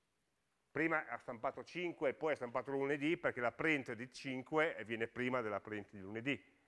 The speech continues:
quindi l'ordine delle operazioni si mantiene. Ehm, quindi stiamo scrivendo un programma che è una sequenza di istruzioni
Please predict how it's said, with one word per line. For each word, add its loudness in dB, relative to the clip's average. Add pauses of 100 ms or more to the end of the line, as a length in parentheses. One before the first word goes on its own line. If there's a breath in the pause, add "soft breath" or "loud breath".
(100)
quindi -8
l'ordine -2
delle -10
operazioni -2
si -10
mantiene. -2 (880)
Ehm, 0 (460)
quindi -8
stiamo -4
scrivendo 0
un -4
programma 4
che -6
è 0
una -6
sequenza -6
di -2
istruzioni 2